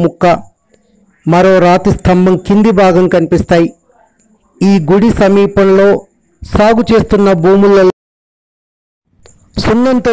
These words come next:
చేసిన విగ్రహాల తాలూకు అనేక ముక్కలు లభించాయని చెప్తున్నారు. ఆ పక్కనే ఉన్న ఒక బావిలో ఆ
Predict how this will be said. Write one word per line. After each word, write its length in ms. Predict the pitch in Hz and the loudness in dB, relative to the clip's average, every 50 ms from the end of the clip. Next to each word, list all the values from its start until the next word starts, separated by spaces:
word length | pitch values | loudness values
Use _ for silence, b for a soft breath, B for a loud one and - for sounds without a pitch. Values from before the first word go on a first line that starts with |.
| 220 - 220 | -4 -2 -4
చేసిన 360 | 214 208 190 - 208 208 208 202 196 165 - - - _ - 160 156 | -2 -2 -2 -2 -2 -2 -2 -2 -4 -6 -8 -12 -20 _ -14 -8 -8
విగ్రహాల 600 | 185 - - 233 240 233 214 175 208 202 202 202 208 196 196 - 202 | -8 -6 -4 -4 -2 -2 -2 -2 -2 -2 -2 -2 -2 -4 -4 -4 -4
తాలూకు 440 | 190 202 208 214 208 - - 208 196 - - b b b b b b b b | -2 -2 -2 -2 -4 -4 -4 -4 -4 -4 -6 b b b b b b b b
అనేక 380 | - 170 202 226 247 247 - 240 220 202 202 | -6 -4 -2 -2 -2 -2 -2 -2 -2 -2 -2
ముక్కలు 420 | 208 202 - - 269 262 247 214 180 156 - - - - _ - - - - - - 160 | -4 -6 -4 -4 -2 -2 0 0 -2 -4 -6 -12 -20 -20 _ -20 -20 -20 -20 -10 -6 -4
లభించాయని 560 | 180 180 196 208 202 196 208 196 196 190 190 196 | -4 -2 -2 -4 -2 -2 -2 -2 -2 -2 -4 -6
చెప్తున్నారు. 480 | 180 - - 190 180 185 185 180 180 - - _ _ _ _ _ _ _ _ _ _ _ _ _ _ - - 170 | -8 -6 -6 -4 -2 -2 -2 -2 -4 -6 -8 _ _ _ _ _ _ _ _ _ _ _ _ _ _ -8 -4 -2
ఆ 20 | 180 180 185 196 | -2 -4 -4 -4
పక్కనే 360 | 196 190 190 - 220 214 214 208 202 202 | -8 -8 -6 -4 -4 -2 -2 -2 -2 -2
ఉన్న 120 | 196 196 190 190 | -2 -2 -2 -2
ఒక 100 | 151 196 196 160 147 170 | -2 -4 -6 -4 -4 -2
బావిలో 400 | 180 190 208 214 220 208 214 208 180 - - - - - - - 151 | -2 0 0 0 0 0 0 -2 -2 -4 -8 -16 -20 -20 -14 -6 -4
ఆ 20 | 156 | -4